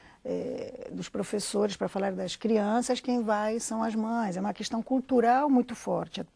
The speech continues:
por trás disso. É, e o que eu percebi com essa escuta que você tinha falado no bloco anterior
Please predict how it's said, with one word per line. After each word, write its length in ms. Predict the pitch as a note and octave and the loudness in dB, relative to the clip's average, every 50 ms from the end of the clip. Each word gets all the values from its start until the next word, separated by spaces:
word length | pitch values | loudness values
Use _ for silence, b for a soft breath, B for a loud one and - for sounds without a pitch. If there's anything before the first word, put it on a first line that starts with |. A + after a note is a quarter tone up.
| _ - | _ -12
por 140 | G3+ F#3+ | -10 -10
trás 280 | - - F#3+ F#3 F#3+ F3 | -6 -2 -2 0 0 0
disso. 540 | E3+ E3 E3+ F3 F#3 G3 - - - G#3+ A3 B B B B B B B B B B B B B B | -2 -4 -4 -4 -4 -6 -6 -6 -6 -8 -8 B B B B B B B B B B B B B B
É, 520 | - D3 G2 - G2 F#3+ F#2+ - G2 G3 - B B B B B B B B B B B B B B B B B _ _ _ _ - | -6 -4 -4 -2 -2 -2 -2 -2 -4 -4 -6 B B B B B B B B B B B B B B B B B _ _ _ _ -6
e 160 | C4 B3+ A#3+ | 0 4 4
o 60 | C#4 | 4
que 120 | C4 - D#4+ | 4 4 2
eu 80 | D#4 | 2
percebi 420 | - - C#4+ C4 - - B3 A3+ G#3 | 6 4 4 4 4 2 2 2 2
com 100 | - G#3+ | 2 2
essa 160 | G3+ - A3 | 0 0 -2
escuta 580 | G3 - - - - A3+ A#3+ C#4+ D#4 - G3+ E3+ | -4 -4 -4 -6 -4 -2 0 0 0 0 -2 -4
que 80 | - | -4
você 100 | - G3 | -8 -12
tinha 200 | F3+ - G3+ F#3+ | -10 -10 -10 -10
falado 400 | - - F#3 F#3+ F#3+ F#3 F3 F3 F3+ | -6 -6 -4 -4 -4 -6 -6 -6 -6
no 100 | F3+ E3+ | -6 -4
bloco 280 | E3+ F#3 F3 - F#3 | -4 -4 -4 -4 -6
anterior 640 | F3 D#3+ - F3 D#3+ F#3 F3+ G3+ A3+ B3+ B3+ A3+ G#3 | -6 -6 -6 -6 -4 -2 2 4 6 6 6 4 2